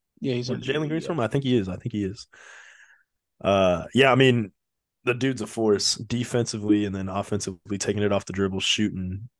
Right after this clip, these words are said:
Speaker 2: dunking. I mean, you can't stop this guy.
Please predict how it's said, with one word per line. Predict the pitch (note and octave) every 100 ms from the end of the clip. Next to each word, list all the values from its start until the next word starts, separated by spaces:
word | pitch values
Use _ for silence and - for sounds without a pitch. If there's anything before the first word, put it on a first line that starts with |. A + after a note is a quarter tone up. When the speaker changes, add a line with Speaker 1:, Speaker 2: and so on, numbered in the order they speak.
| _ _ _ _ -
Speaker 2:
dunking. | A2 G#2 F#2+ F2+ F2+ - _ _ _ _ _ _ _ _ -
I | D#2+
mean, | G2 G#2+ G#2+
you | B2 A#2
can't | A#2+ F2
stop | - E2+ D#2
this | -
guy. | - -